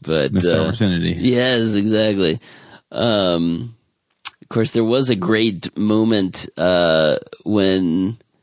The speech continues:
Speaker 1: the, when Matt trotted out all of his, his Arnold, uh, impressions. I think that, that was on
Speaker 2: Oh,
Speaker 1: this,
Speaker 2: yeah.
Speaker 1: this Final Task thing, right? Um,
Speaker 2: Arnold's like, "Keep going."
Speaker 1: <laughs> Right.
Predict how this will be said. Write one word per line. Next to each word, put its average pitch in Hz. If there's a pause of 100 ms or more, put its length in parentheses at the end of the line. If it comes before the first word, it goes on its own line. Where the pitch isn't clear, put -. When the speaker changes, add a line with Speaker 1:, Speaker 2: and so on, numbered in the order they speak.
(200)
Speaker 1:
the, 80 (100)
when 92 (120)
Matt 101
trotted 101
out 98
all 76
of 92
his, 85
his 95
Arnold, 90
uh, 65
impressions. 85
I -
think 80
that, 65
that 73
was 76
on 107
Speaker 2:
Oh, 90
Speaker 1:
this, 92
Speaker 2:
yeah. 90 (600)
Speaker 1:
this -
Final 82
Task 87
thing, 52
right? 67 (720)
Um, 64
Speaker 2:
Arnold's 110
like, 107
"Keep 123
going." 127
Speaker 1:
<laughs> -
Right. 123